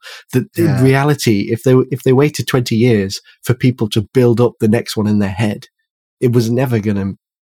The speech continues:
Speaker 1: meet people's expectations. So if you don't do it perfectly, it's gonna be
Speaker 2: And the
Speaker 1: considered
Speaker 2: thing
Speaker 1: bad.
Speaker 2: is, thing is, if you read about Coppola and his,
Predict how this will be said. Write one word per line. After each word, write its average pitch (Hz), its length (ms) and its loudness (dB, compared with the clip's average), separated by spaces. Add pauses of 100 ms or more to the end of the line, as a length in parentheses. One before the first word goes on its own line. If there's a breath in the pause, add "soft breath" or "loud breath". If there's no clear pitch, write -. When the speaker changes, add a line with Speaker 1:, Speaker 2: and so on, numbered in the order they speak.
Speaker 1:
meet 110 300 -2
people's 107 320 -2
expectations. 101 960 -6 (580)
So 135 120 2
if 127 120 0
you 127 80 2
don't 139 240 2
do 131 100 2
it 113 140 0
perfectly, - 720 -2
it's 104 200 -8
gonna 120 200 0
be 110 120 -4
Speaker 2:
And - 80 -6
the 113 80 -4
Speaker 1:
considered 123 220 -4
Speaker 2:
thing 151 180 0
Speaker 1:
bad. 143 140 2
Speaker 2:
is, - 160 -6 (760)
thing 143 160 -2
is, 123 180 -2
if 123 60 -4
you 123 120 0
read 123 320 -2
about 110 400 -6 (320)
Coppola 110 600 -8 (220)
and 101 160 -10
his, 107 260 -8